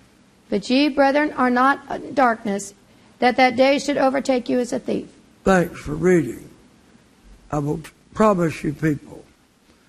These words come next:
Speaker 2: I am convinced that those days are approaching.
Speaker 1: Amen.
Speaker 2: Next.
Speaker 1: Verse five, "You are all the children of light and the children of the day.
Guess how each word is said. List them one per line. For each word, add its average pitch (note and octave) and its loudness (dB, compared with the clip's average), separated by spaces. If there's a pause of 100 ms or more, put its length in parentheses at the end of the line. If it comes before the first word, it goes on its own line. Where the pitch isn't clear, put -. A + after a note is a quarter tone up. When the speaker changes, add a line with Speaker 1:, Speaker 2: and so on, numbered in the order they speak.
(960)
Speaker 2:
I F3 2
am E3 -2
convinced D#3 0 (580)
that D#3+ -4 (240)
those F3+ 0 (140)
days E3 0 (100)
are D3+ -4
approaching. A2+ -12 (760)
Speaker 1:
Amen. G3 -14 (920)
Speaker 2:
Next. E3 -2 (720)
Speaker 1:
Verse A#3+ -2
five, A3+ 2 (120)
"You A#3+ 0
are A#3+ 2
all C4+ 2
the A3 -6
children B3 -2
of C4+ -4
light G3 -4 (480)
and G#3+ 0
the G#3 -2
children B3+ -2
of C4+ -2
the C#4+ -2
day. G#3+ 0